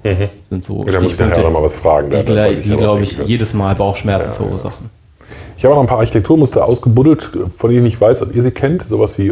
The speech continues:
Speaker 1: O O C S S oder S-Max oder sowas. Ist
Speaker 2: Smacks,
Speaker 1: das
Speaker 2: ja.
Speaker 1: Smacks?
Speaker 2: Ja.
Speaker 1: Was ist, verbirgt sich dahinter?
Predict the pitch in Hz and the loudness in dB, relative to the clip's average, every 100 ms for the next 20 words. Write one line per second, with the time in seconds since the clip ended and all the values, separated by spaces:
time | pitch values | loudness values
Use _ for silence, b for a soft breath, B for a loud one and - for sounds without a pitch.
0 | - 127 127 131 131 - 135 123 117 131 | 0 0 2 2 0 0 0 0 0 -2
1 | - - - 101 92 92 - 120 - - | -2 -6 -2 2 2 2 -2 -8 -8 -12
2 | - - 117 - - - - 120 110 117 | -14 -6 -4 -6 -14 -16 -12 -8 -6 -4
3 | 127 - 107 - 151 - - - 117 - | -6 -6 -8 -8 -10 -8 -8 -6 -6 -8
4 | - - 101 - - - 107 - 107 101 | -16 -10 -10 -10 -8 -4 -4 0 0 0
5 | - 98 98 107 117 | -4 -4 -4 -4 -6